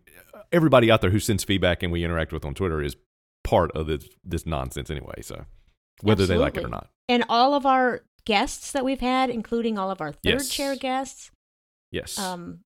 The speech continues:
Speaker 2: you know, that's what you went, go back to.
Speaker 1: Interviewees.
Speaker 2: Yeah, go back to what you were saying earlier about downloading. Um, there's some really good interviews in there with some,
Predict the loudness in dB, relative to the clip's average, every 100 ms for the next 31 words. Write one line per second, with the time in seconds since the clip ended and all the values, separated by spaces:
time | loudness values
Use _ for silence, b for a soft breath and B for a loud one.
0 | _ -8 -8 -6 -6 -6 -2 -2 0 -4
1 | 0 4 4 4 4 4 2 0 -2 -6
2 | -8 -14 _ -2 0 2 0 -2 -2 -2
3 | -2 -4 _ _ _ _ -6 -4 -2 -2
4 | 0 0 0 2 2 0 -4 -4 -2 -2
5 | 0 0 0 0 -4 _ _ -18 -16 -14
6 | -16 -6 -4 -2 -2 -2 0 2 2 0
7 | 0 0 -2 -4 -4 -6 -8 -6 -6 -4
8 | -4 -6 -6 -14 _ _ -8 -6 -6